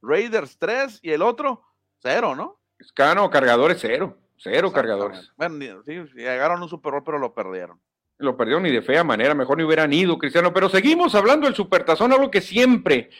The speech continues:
Speaker 2: siempre llama la atención y nos volvemos críticos de arte, es el show del medio tiempo, Cristian, porque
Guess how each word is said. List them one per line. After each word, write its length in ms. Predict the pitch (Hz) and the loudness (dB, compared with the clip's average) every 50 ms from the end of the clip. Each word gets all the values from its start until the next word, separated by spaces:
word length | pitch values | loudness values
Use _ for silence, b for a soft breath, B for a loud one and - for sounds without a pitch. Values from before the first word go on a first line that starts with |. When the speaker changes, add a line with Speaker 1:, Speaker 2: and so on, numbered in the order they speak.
| b b | b b
Speaker 2:
siempre 600 | b - - - 175 - 254 277 285 - - 190 180 | b -16 -8 -4 2 4 4 4 4 4 2 2 4
llama 220 | 202 226 247 226 | 4 4 4 4
la 80 | 190 165 | 4 4
atención 760 | - - 139 131 123 127 131 143 160 196 226 247 240 - B B B B B | 2 2 0 0 0 -2 0 2 4 4 4 2 2 -4 B B B B B
y 160 | _ 170 185 185 | _ 0 0 2
nos 420 | 185 185 175 170 165 - - - 135 | 4 4 2 2 0 -2 -12 -10 -10
volvemos 760 | 143 135 127 160 165 165 160 151 208 240 240 240 226 - - | -8 -2 4 4 4 4 6 6 4 4 6 4 2 0 -2
críticos 560 | - 202 254 254 254 247 165 - 180 156 139 | 0 0 2 2 0 -4 -2 0 -2 0 2
de 140 | 147 143 139 | 4 4 6
arte, 680 | 151 196 233 240 - - - 240 240 226 196 - b b b b b b b | 6 6 6 4 2 4 2 2 2 2 -2 -6 b b b b b b b
es 280 | - 185 220 233 226 220 | 4 6 6 6 6 4
el 160 | 208 185 170 | 0 0 0
show 360 | - - 190 208 233 254 247 | 0 2 6 6 6 6 6
del 180 | 196 208 185 180 | 4 4 2 2
medio 380 | 185 208 220 214 214 208 208 | 2 0 2 4 2 0 0
tiempo, 460 | - 196 190 196 190 185 185 156 156 147 | 2 0 2 2 2 0 -4 -6 -6 -4
Cristian, 280 | 147 139 147 143 139 | -4 -2 -2 -2 0
porque 540 | - 147 139 131 - 143 135 135 131 123 | 0 -2 -2 2 2 4 4 4 4 2